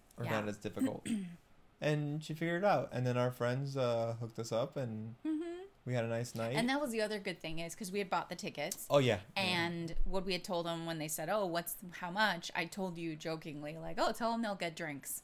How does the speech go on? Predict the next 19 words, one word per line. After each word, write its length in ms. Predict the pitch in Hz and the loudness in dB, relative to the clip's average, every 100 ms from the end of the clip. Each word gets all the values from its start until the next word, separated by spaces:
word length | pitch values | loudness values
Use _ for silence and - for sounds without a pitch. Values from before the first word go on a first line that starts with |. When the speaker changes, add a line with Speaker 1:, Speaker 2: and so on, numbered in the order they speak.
| - | -10
Speaker 2:
You 100 | - | -2
know, 160 | - 143 | 2 6
Speaker 1:
Yeah. 160 | 127 | 6
Speaker 2:
the 80 | 107 | 6
classic, 460 | - 175 - 175 - | 2 0 0 -4 -6
like, 200 | 151 151 - - - - - | -10 -10 -14 -20 -20 -18 -2
and, 300 | 190 190 175 | 2 2 2
well, 160 | 196 | 0
now 220 | 208 196 233 | 2 2 4
they're 120 | 196 | 2
definitely 500 | 165 208 - 196 160 | 4 4 4 -4 -4
getting 300 | 160 180 175 | -2 -2 0
us 200 | 220 - | 0 2
drinks, 540 | 180 185 233 - - - 277 220 | 0 0 2 4 4 2 -2 -2
<laughs> 280 | - - 339 | -6 -4 -4
which 320 | 202 202 190 | -2 -4 -4
was, 520 | 185 185 180 180 - - | -4 -2 -2 -2 -4 -4
you 120 | 160 | -6
know, 200 | 143 160 | -6 -6